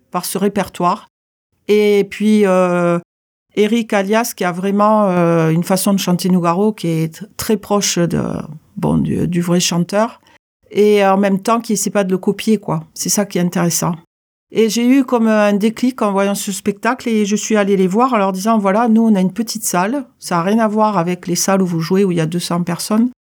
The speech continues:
Et, euh, je leur dis, euh, nous, le, le fondateur de notre théâtre, qui était mon mari Thierry Allemand, adorait Nougaro et il avait créé une pièce qui s'appelle, euh, À partir des textes de Plume d'Ange de Nougaro.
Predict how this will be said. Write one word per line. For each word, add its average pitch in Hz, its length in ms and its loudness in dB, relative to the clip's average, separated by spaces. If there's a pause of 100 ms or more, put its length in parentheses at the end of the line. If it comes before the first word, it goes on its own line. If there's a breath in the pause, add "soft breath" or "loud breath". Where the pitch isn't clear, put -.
(340)
Et, 214 260 2
euh, 196 240 2
je 180 140 -4
leur 202 200 0
dis, 247 280 0
euh, 202 240 0
nous, 226 380 2
le, 190 220 2
le 190 120 -2
fondateur 208 540 0
de 190 120 -2
notre 180 320 -4
théâtre, 214 480 -2
qui 180 380 -4
était 165 260 -6
mon 170 140 -2
mari 175 260 -2
Thierry 180 220 -4
Allemand, 190 320 2
adorait 208 420 2
Nougaro 190 600 0 (100)
et 202 100 2
il 196 120 2
avait 202 280 0
créé 214 300 0
une 214 160 4
pièce 208 400 -2
qui - 80 -14
s'appelle, 190 420 -4
euh, 165 400 -4
À - 80 -4
partir 202 340 -4
des 180 140 -2
textes 196 280 -6
de 185 40 0
Plume 196 320 -2
d'Ange 190 300 -2
de 190 80 -2
Nougaro. 170 420 -2